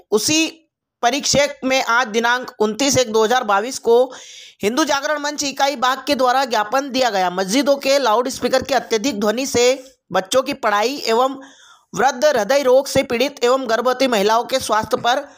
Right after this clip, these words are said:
प्रभाव पड़ रहा है, अतः हिंदू जागरण मंच अतिशीघ्र मस्जिदों से लाउडस्पीकर हटाया जाए। ज्ञापन का वाचन संदीप जी बामनिया के एवं आभार तरुण जी कानपुरिया ने किया। इस अवसर पर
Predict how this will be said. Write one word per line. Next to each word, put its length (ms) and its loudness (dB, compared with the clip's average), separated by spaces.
प्रभाव 340 0
पड़ 120 0
रहा 120 2
है, 120 0
अतः 180 0
हिंदू 300 0
जागरण 340 -2
मंच 260 -2
अतिशीघ्र 480 0
मस्जिदों 640 0
से 160 2
लाउडस्पीकर 580 0
हटाया 380 2
जाए। 240 2
ज्ञापन 360 0
का 100 0
वाचन 440 0
संदीप 360 -2
जी 160 0
बामनिया 400 0
के 180 0
एवं 320 2
आभार 400 0
तरुण 240 -2
जी 140 -2
कानपुरिया 500 0
ने 100 -2
किया। 340 0
इस 160 -6
अवसर 240 0
पर 280 0